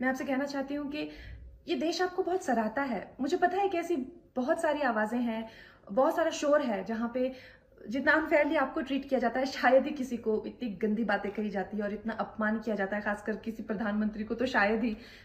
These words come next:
कोई इतने अभद्र शब्द और इतनी, अ,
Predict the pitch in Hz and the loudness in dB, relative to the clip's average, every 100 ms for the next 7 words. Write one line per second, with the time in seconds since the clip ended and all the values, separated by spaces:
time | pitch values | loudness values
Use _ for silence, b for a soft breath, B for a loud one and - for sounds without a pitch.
0 | B 214 202 196 185 - - - 214 208 | B 0 2 2 0 -4 -6 -2 0 0
1 | - - 220 220 220 214 208 214 220 220 | -4 -4 -4 -4 -4 -2 0 2 2 2
2 | B B - - 220 220 214 220 226 196 | B B -8 -2 0 0 0 0 -4 -6